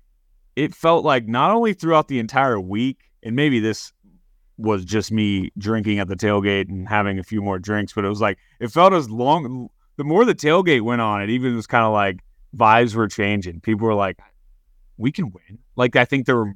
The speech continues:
rumors that Bean was gonna start. All of a sudden, it's like, "Oh, yeah, we, we can win this game. We're gonna win this game." Like, even, like, I didn't feel like K-State fans were that crazy confident. They were scared to death,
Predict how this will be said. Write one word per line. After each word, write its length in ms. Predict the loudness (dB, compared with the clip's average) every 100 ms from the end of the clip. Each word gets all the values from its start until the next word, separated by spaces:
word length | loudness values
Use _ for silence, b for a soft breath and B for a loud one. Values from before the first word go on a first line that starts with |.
| -8
rumors 500 | -2 0 2 0 0
that 180 | -4 -2
Bean 300 | 0 2 0
was 120 | 0
gonna 200 | -2 -4
start. 520 | -4 0 2 2 0 _ _ _ _
All 200 | 0 2
of 80 | 2
a 60 | 0
sudden, 340 | 2 2 2
it's 200 | -2 0
like, 220 | 2 2
"Oh, 160 | 2 0
yeah, 340 | 0 -2 -4 -10 _ _ _ _ -6
we, 240 | -2 0
we 160 | 0 0
can 100 | 0
win 160 | -2
this 160 | -4 -2
game. 200 | -2 0
We're 120 | 0
gonna 140 | 0 0
win 180 | -4
this 160 | -14 -14
game." 320 | -12 -10 -12 -12
Like, 220 | -10 -8 -8 _
even, 300 | -4 -2 0
like, 260 | 2 0 0
I 140 | 0
didn't 220 | 2 0 -2
feel 160 | 2
like 180 | 2 0
K-State 580 | -4 -4 -4 -2 -2 -2
fans 440 | -4 -4 -6 -10
were 120 | -6
that 280 | 2 2 2
crazy 340 | -2 -4 -4 -6
confident. 420 | -6 -6 -6 -6
They 100 | -4
were 100 | -4
scared 320 | -2 0 0
to 60 | 0
death, 320 | 4 4